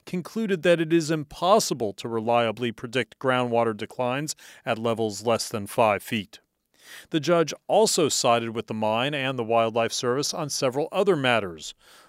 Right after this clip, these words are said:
such as he upheld the mining company's plans to buy the Sonoyta Creek Ranch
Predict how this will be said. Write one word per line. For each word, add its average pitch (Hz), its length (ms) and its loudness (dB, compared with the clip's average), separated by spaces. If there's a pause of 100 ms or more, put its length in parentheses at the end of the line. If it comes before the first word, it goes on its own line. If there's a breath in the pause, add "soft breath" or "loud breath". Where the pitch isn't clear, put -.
(160 soft breath)
such - 320 -4
as 107 320 0
he 123 200 -2
upheld 135 500 0
the 123 60 -2
mining 123 400 0
company's 117 460 -6
plans 131 500 -4
to 117 120 -8
buy 127 320 4
the 117 100 -8
Sonoyta 123 500 -2
Creek - 280 -8
Ranch 131 340 -2